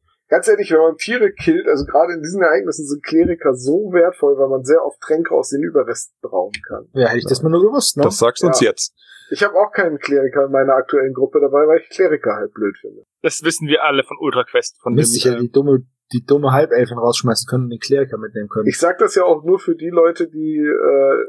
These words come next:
Speaker 1: nee, die Gruppe sind gute Freunde, du darfst niemanden einfach so ersetzen.
Speaker 2: Ja, okay.
Speaker 3: Außer du kämpfst vorher gegen Zentauren.
Speaker 1: Es
Speaker 2: Ja,
Speaker 1: sind
Speaker 2: aber
Speaker 1: die
Speaker 2: kannst
Speaker 1: vier
Speaker 2: du die
Speaker 1: Freunde und Timmy der Hund. So.
Speaker 4: Ähm,
Speaker 2: Wir sind die besten Freunde.
Speaker 1: Dann ist Servo dran.
Speaker 4: Genau.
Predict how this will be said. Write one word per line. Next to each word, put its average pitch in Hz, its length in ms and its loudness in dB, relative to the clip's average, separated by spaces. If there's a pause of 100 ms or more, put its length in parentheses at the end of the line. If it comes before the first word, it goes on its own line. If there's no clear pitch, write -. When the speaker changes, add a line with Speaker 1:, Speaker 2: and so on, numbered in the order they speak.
(140)
Speaker 1:
nee, 151 260 0
die 139 220 -8
Gruppe 185 340 2
sind 165 320 0 (440)
gute 185 260 -4
Freunde, 165 420 0
du 151 80 -4
darfst 139 280 2
niemanden 160 360 -2
einfach 135 280 0
so 131 160 -4
ersetzen. 120 440 -6 (440)
Speaker 2:
Ja, 107 180 4
okay. - 280 -8 (540)
Speaker 3:
Außer 113 320 0
du 139 120 -12
kämpfst - 280 -4
vorher 151 200 4
gegen 151 160 -6
Zentauren. 147 540 -2 (320)
Speaker 1:
Es - 100 0
Speaker 2:
Ja, 113 40 2
Speaker 1:
sind 95 80 4
Speaker 2:
aber 117 60 -2
Speaker 1:
die 127 60 -4
Speaker 2:
kannst 139 180 0
Speaker 1:
vier 143 100 4
Speaker 2:
du 127 60 0
die 127 60 0
Speaker 1:
Freunde 180 320 2
und 170 220 -2
Timmy 196 260 -8
der 170 200 0
Hund. 120 340 -10 (380)
So. 160 180 0
Speaker 4:
Ähm, 170 560 0
Speaker 2:
Wir 135 80 -6
sind 151 180 0
die 131 60 -4
besten 160 440 -2
Freunde. 165 360 0
Speaker 1:
Dann 185 80 -4
ist 180 100 -2
Servo 175 220 2
dran. - 280 -8
Speaker 4:
Genau. 143 520 0